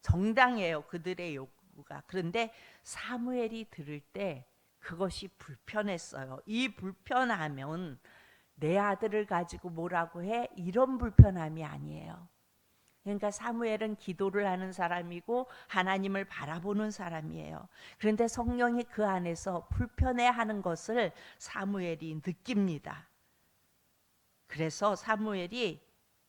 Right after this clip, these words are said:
계속해서 기도합니다. 그렇게 기도하자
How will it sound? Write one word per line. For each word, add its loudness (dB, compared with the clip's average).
계속해서 -6
기도합니다. -6
그렇게 0
기도하자 0